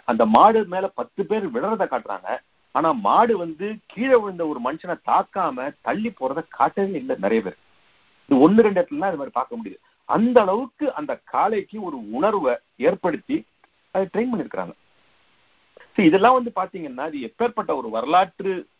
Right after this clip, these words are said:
ஒரு சிறப்பு மிகுந்த ஒரு நிகழ்வு அப்படிங்கிறது நமக்கு நல்லாவே புரியும். So இ-, இந்த மாதிரி விஷயங்களை வெளியில கொண்டு போய் நம்ம சேர்க்க வேண்டியது நம்மளோட கட்டாயன்றது என்னோட கருத்து. ஏன்னா பாத்தீங்கன்னா, நம்ம கடகடன்னு எல்லாத்தையும் ஷேர் பண்றோம், it's correct,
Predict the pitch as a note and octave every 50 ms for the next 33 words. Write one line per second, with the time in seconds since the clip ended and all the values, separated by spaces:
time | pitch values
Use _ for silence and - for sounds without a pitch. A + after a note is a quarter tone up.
0 | _ _ _ _ - C#3 C#3 C#3 C3+ B2 A2 - - D3+ G3 F#3+ - G#3 G3 D3
1 | C3 C#3+ C#3+ - F#3+ F#3+ G3 G#3+ A3 G3+ - D4 - C3 A#2+ A2+ - B2+ B2 A2+
2 | A2 G2+ - _ _ _ _ - C3 A2+ C#3+ C3+ C3 - D3+ E3+ E3+ D3 A#2+ -
3 | - G2+ F2+ F2 F#2 A2+ C3+ C#3+ D3+ D3+ D3+ _ _ _ - A#3 A#3 F3+ - _
4 | _ _ _ - - _ _ _ _ _ _ _ - D#3+ C#3 - - - D3+ D#3+
5 | D3+ - - D#3+ F#3+ A#3 B3+ C4+ C4 A3+ F#3+ F#3 G3+ A#3 B3 A#3 G3 F#3+ - -
6 | F3+ E3 D#3+ C3+ B2+ C3 D#3 E3 _ - - C3 F3 F3+ E3+ - - C#3 D3 C#3+
7 | D3+ D3+ _ _ _ _ _ - C3+ D3+ E3 F3 C#3 B2 A#2 A2 - C3+ C#3+ D#3
8 | - C3 A#2+ A2+ G2+ B2 C#3+ D3 A2+ G2+ G#2+ - - - - - - B2 A#2 A2
9 | G#2 G2+ G2+ - A2+ - - - - - - - - - - - - - - -
10 | - - - G3 - - F#3+ G#3 G3+ G3 G#3 G3+ G#3+ G3 D3+ A2 F#2+ G2+ F#2+ -
11 | - G#2+ A2+ A2 B2+ E3 F#3+ F3+ F3 G3 F#3 - D3+ D#3+ F3 - E3+ D#3+ D3+ D3
12 | - - _ - D#3+ - _ - - F#3+ E3+ -